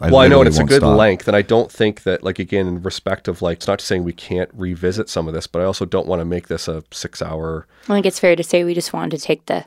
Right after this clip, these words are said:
Speaker 3: time after fifty episodes to allow the listeners to hear a little bit more from you, because you are so good at showcasing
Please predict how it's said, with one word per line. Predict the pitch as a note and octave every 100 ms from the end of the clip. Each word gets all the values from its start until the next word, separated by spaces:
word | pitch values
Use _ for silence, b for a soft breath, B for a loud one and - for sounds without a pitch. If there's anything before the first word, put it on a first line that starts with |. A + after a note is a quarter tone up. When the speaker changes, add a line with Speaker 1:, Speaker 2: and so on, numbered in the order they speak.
| _
Speaker 3:
time | - F#3 F3
after | E3 - F3
fifty | - E3 E3 F3
episodes | - E3+ E3 E3 D#3 - -
to | - E3 E3 E3 - -
allow | E3+ E3
the | E3
listeners | E3 D#3+ - E3
to | -
hear | F#3 F3 E3+
a |
little | D#3+ F3 F3+
bit | E3+ F3
more | E3 D#3+
from | - E3
you, | D#3+ D#3+ E3 -
because | - - D#3+
you | E3+
are | E3+ E3+
so | F3+
good | E3+ E3+
at | F3
showcasing | - E3 - E3+ E3 F3 E3